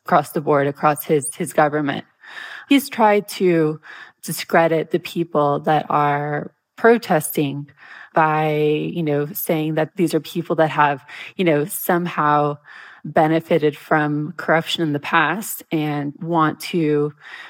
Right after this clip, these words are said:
have a system in place that, that will benefit them that way. You know, there were thousands and thousands of people that were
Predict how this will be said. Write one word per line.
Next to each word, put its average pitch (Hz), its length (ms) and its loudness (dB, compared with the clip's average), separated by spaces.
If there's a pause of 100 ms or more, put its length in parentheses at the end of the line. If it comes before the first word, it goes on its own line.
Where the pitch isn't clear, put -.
(120)
have 180 280 2
a 160 80 0
system 151 720 -2 (340)
in 185 160 2
place 165 580 -2
that, 151 460 -2
that 185 140 2
will 165 80 -6
benefit 175 420 -4
them 165 160 -2
that 156 240 0
way. 147 240 -4 (440)
You - 160 -8
know, 170 120 2
there 165 100 4
were 165 120 4
thousands 190 480 0
and 160 260 -4
thousands 180 400 0
of 160 80 -6
people 165 420 -2
that 151 240 -2
were 147 320 0